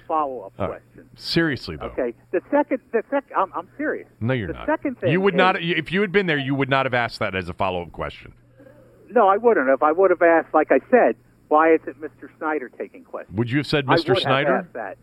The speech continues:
Speaker 2: Or with the owner?
Speaker 1: Yes. No, I would have asked.
Speaker 2: Okay. No, would you have said,
Speaker 1: I mean
Speaker 2: would you refer to him as Mister Snyder? Or would you re-
Speaker 1: Yes, I would have.
Speaker 2: Okay.
Speaker 1: I mean, you know, I don't know him personally.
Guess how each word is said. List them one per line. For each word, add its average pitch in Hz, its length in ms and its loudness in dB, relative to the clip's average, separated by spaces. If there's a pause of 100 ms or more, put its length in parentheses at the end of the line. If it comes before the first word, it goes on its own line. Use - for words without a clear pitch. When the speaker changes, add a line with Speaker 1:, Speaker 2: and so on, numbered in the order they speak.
(120)
Speaker 2:
Or 104 100 -2
with 110 120 0
the 110 100 -2
owner? 90 300 -8 (100)
Speaker 1:
Yes. 381 280 0 (520)
No, 277 80 -10
I 240 120 -6
would 254 180 -8
have 349 120 -8
asked. 110 260 -10
Speaker 2:
Okay. - 160 -16 (400)
No, 165 120 -4
would 160 180 -6
you 165 80 -4
have 165 100 -2
said, 208 260 0
Speaker 1:
I 151 140 -8
mean 269 80 -4
Speaker 2:
would 180 140 2
you 196 80 2
refer 208 340 0
to 170 220 0
him 156 120 -2
as 135 120 -6
Mister 151 280 -2
Snyder? 156 480 -2 (240)
Or 120 80 0
would 127 200 -2
you 143 100 0
re- 143 180 0
Speaker 1:
Yes, 349 220 -4
I 359 120 -2
would 381 260 -4
have. 220 260 -6
Speaker 2:
Okay. - 200 -8 (460)
Speaker 1:
I 262 60 -8
mean, 277 260 -10 (120)
you 226 100 -10
know, 269 180 -4
I 214 100 0
don't 381 240 -4
know 175 220 -2
him 139 340 -14
personally. 147 640 -12